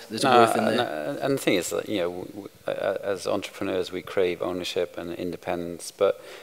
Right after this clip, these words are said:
Speaker 2: i-, if you, if you don't have the money to execute on, you know, as well as you want, uh, and, and to be able to scale it, it, it's, it is that thing of, well, yeah, we own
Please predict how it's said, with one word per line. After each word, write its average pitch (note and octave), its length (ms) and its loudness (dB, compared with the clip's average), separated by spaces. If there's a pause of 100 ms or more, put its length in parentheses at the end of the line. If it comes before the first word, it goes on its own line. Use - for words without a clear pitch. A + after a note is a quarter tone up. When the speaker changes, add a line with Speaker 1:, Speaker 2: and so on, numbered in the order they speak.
(140)
Speaker 2:
i-, - 40 -8
if - 420 -6
you, A#2 260 -4 (220)
if - 80 -8
you C3 60 0
don't B2+ 180 4
have A#2 160 0
the G2+ 80 0
money G2+ 320 0
to - 180 -4
execute - 480 -8
on, F2+ 400 -2 (120)
you G2 100 -6
know, E2+ 220 -8 (400)
as F2+ 140 -4
well F#2 180 4
as E2+ 140 -4
you F2 140 -6
want, F2+ 520 -4 (500)
uh, - 20 -8
and, F2 540 -6
and F2 180 -4
to - 100 -12
be F#2 100 2
able F2+ 120 2
to - 80 -10
scale G#2+ 400 2
it, E2 240 -2
it, F#2 240 -8
it's, - 400 -8 (380)
it F#2+ 100 2
is A2+ 160 4
that D#2+ 220 0
thing F2+ 180 -4
of, E2+ 320 -4
well, F2 260 -4
yeah, F2 320 -8
we F2+ 240 -4
own F2 460 -2